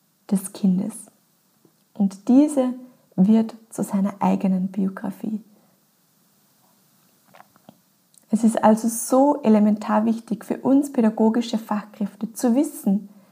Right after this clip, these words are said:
wer bin ich? Wie bin ich zu dieser Person geworden, die ich heute bin?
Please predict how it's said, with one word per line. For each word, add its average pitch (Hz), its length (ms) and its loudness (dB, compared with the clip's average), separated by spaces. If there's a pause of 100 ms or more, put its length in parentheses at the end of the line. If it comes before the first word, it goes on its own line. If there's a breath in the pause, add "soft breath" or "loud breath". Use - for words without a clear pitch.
(300 loud breath)
wer 214 220 4
bin 226 480 2
ich? - 240 -10 (480 soft breath)
Wie 277 380 8
bin 226 240 6
ich - 160 -2
zu 202 100 0
dieser 190 260 -2
Person 190 460 -2
geworden, 196 640 -2 (280 loud breath)
die 233 300 2
ich - 260 -6 (380 soft breath)
heute 285 400 0
bin? 208 480 0